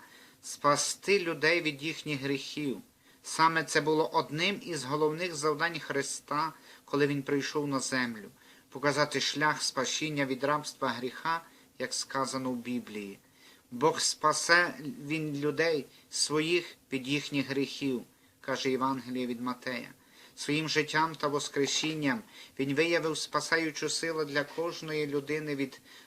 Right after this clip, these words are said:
рабства гріха. Коли людина по вірі приймає істину, що Ісус Христос жив і воскрес заради її спасіння, приходить духовне звільнення.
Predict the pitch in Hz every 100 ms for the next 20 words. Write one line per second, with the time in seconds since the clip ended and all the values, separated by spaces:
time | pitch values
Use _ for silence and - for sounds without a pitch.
0 | - 143 143 - - 135 123 131 - 123
1 | 107 - _ _ _ 139 147 147 143 156
2 | 156 139 - 143 160 151 135 - - _
3 | _ 139 151 151 156 147 139 139 165 -
4 | - 143 135 - 147 139 135 - 175 -
5 | - 147 - - 160 139 - 147 175 139
6 | 151 147 - 156 160 143 143 147 143 139
7 | 139 139 151 - - 123 - 151 156 135
8 | 117 - - - - 151 143 - 185 180
9 | 160 156 - 170 170 160 143 147 165 160
10 | 135 123 113